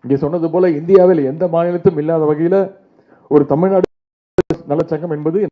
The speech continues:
மாநிலத்தில் மட்டும்தான் இருக்கின்றது என்பது கூடுதல் சிறப்பு. இந்த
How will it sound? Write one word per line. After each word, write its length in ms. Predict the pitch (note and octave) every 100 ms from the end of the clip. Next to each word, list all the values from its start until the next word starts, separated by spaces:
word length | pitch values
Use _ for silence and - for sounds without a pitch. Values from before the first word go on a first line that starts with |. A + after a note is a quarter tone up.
| _ _ _ -
மாநிலத்தில் 540 | C3 D3+ D#3 D#3 C#3+ C3
மட்டும்தான் 380 | - C3+ D3 -
இருக்கின்றது 380 | C3 C#3 C3 C#3
என்பது 180 | C#3 F3+ F#3+ - -
கூடுதல் 340 | A3 G#3 E3+ -
சிறப்பு. 280 | B2+ - F#2 _ _ _ _ _ _ _ _ _ _ _ _ _ _ -
இந்த 240 | F#3 E3+